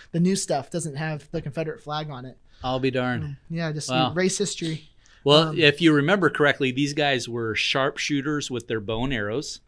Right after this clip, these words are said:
Speaker 1: <laughs> I
Speaker 2: They were
Speaker 1: don't remember that,
Speaker 2: They were
Speaker 1: actually.
Speaker 2: always shooting, you know, arrows that had, like, fire on 'em to blow up stuff. And, and if you
Speaker 1: <clears throat>
Speaker 2: watch the episodes and you know how they,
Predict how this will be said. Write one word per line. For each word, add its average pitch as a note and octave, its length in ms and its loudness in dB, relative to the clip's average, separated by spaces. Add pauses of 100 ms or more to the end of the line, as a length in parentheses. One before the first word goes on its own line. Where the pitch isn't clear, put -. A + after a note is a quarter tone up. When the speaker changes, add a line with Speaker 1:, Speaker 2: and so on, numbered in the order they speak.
Speaker 1:
<laughs> - 200 -16 (360)
I - 100 4
Speaker 2:
They C3 60 8
were C3 60 6
Speaker 1:
don't C#4 200 12
remember E4 380 10
that, F3+ 240 10
Speaker 2:
They D3 120 12
were C#3+ 140 8
Speaker 1:
actually. D#3 100 6
Speaker 2:
always D3+ 280 6
shooting, D3+ 600 0
you C#3 160 -2
know, B2+ 220 0
arrows C3 360 0
that C#3+ 100 -6
had, C3 180 0
like, A#2+ 240 -4
fire B2 300 2
on B2 180 0
'em B2 120 -6
to A#2+ 100 -6 (400)
blow B2 320 0
up B2 180 -2
stuff. A#2+ 600 -2
And, G#2+ 220 -6 (380)
and C3 400 4 (260)
if D3+ 220 2
you G3+ 140 4
Speaker 1:
<clears throat> D#3+ 140 2
Speaker 2:
watch F3+ 260 4
the D3+ 160 -2
episodes A#2+ 680 -2
and B2+ 300 0
you C3+ 100 0
know D#3 120 2
how C#3+ 160 4
they, C3 280 0